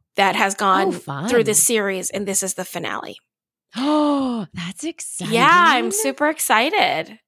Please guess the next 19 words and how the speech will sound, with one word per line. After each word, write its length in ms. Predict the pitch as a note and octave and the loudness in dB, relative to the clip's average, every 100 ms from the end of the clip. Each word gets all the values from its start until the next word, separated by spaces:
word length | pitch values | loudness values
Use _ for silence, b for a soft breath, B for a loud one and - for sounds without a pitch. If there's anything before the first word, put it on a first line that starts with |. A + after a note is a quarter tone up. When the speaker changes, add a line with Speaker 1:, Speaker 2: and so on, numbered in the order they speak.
| _ _ _ _ G3+ | _ _ _ _ -4
Speaker 2:
Is 180 | G3 | -2
it 140 | E3 - | -2 -2
all 240 | E3+ E3 | 0 0
talents 540 | D#3 G#3 E3 F3 F#3 F#3+ | -2 -4 -4 -4 -6 -6
like 160 | F3 | -6
America's 480 | E3+ D3 C#3 F3 A#3 | -6 -4 -4 -4 -6
Got 200 | A#3 A3+ - | -4 -4 -4
Talent, 500 | A#3 A#3 A#3+ A#3+ - | -6 -4 -4 -4 -4
or 200 | F#3 D#3+ | -4 -2
is 120 | - | 0
Speaker 1:
No, 240 | A#3+ A#3+ A3 | 2 4 4
Speaker 2:
it 60 | |
Speaker 1:
it 20 | A3+ | 0
Speaker 2:
just 140 | G#3+ | -2
Speaker 1:
is 40 | B3 | -2
musical 380 | B3+ B3+ C4 | -2 -2 -4
Speaker 2:
singers? 60 | B3+ G3+ E3 | -6 -6 -6
Speaker 1:
theater, 260 | - - - | -8 -10 -12
specifically 840 | - - G#3 - A#3+ C#4+ C#4+ C#4+ | -14 -6 -4 -2 -2 -4 -4 -2